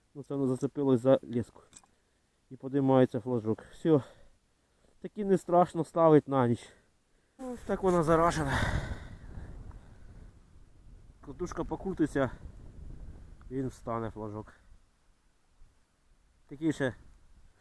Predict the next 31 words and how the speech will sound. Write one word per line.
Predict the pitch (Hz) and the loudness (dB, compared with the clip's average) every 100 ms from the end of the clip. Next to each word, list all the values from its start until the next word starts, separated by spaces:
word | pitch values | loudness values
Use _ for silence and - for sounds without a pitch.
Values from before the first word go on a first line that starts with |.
| - - | -20 -18
бережнівський | 135 156 175 156 156 - 151 | -4 4 4 4 0 0 2
варіант. | 147 131 107 - - - - - - - - - - - - - - - | 2 2 0 -6 -18 -20 -20 -20 -20 -20 -20 -18 -14 -14 -12 -14 -14 -8
От | 139 131 | -6 -4
вітра | 143 135 127 | 0 2 2
гойдається, | 127 123 139 135 127 123 | 2 2 0 0 -2 -8
ну | 175 | -6
нічого. | 143 107 123 101 - - - - - - - - - _ _ _ _ - _ _ _ - | -8 -6 -4 -6 -8 -12 -12 -12 -10 -12 -16 -20 -20 _ _ _ _ -20 _ _ _ -4
Я | 165 | 4
на | 180 | 6
цьому | 170 180 | 8 6
ставку | - 175 185 | 6 6 8
ні | 175 | 10
разу | 170 175 170 | 10 8 8
в | |
житті | 151 175 170 | 10 10 10
не | 160 | 10
ловив | 156 160 | 12 12
на | 156 143 | 12 10
жерлиці, | 160 175 156 143 123 | 10 12 10 6 8
я | 139 | 8
навіть | 143 143 | 8 6
не | 151 | 6
знаю, | 139 160 165 | 6 8 8
чи | - 143 | 8 2
тут... | 143 - - - - - | -8 -16 -20 -20 -20 -20
Щука | - 220 220 | -6 2 4
тут | 214 202 | 4 2
є. | 208 165 | 4 4
Тут | - 131 | 4 -2
я | 143 | 0
бачив, | 135 156 151 156 143 | 6 8 8 8 6